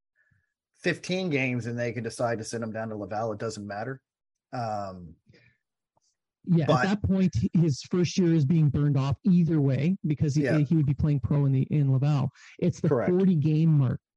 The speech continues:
Speaker 2: that they have to look for, because at the forty game mark in the N H L, that takes you one year closer to U F A.
Speaker 1: Correct.
Speaker 2: That's the, that's the mark to watch.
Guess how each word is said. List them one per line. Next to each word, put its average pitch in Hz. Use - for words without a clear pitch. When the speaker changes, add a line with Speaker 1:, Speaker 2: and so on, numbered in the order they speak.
Speaker 2:
that 143
they 139
have 135
to 139
look 139
for, 139
because 139
at 139
the -
forty 180
game 165
mark 143
in 147
the 143
N 135
H -
L, 139
that 143
takes 165
you 160
one 147
year 139
closer 143
to 127
U 127
F 127
A. -
Speaker 1:
Correct. 101
Speaker 2:
That's 156
the, 156
that's 151
the 175
mark 151
to 151
watch. 135